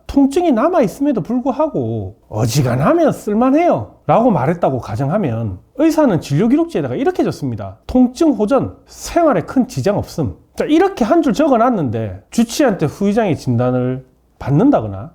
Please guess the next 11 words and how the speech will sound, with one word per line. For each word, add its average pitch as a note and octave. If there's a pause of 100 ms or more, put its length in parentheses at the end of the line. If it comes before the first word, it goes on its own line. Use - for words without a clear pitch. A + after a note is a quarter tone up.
또는 D4+
소견서를 C#4
받으러 E3+
갔을 D3
때 G#2+ (160)
이 C#4
진료 G#3+
기록지를 B3
보고 B2+ (320)
뭐라고 C#3
적겠습니까? A#3+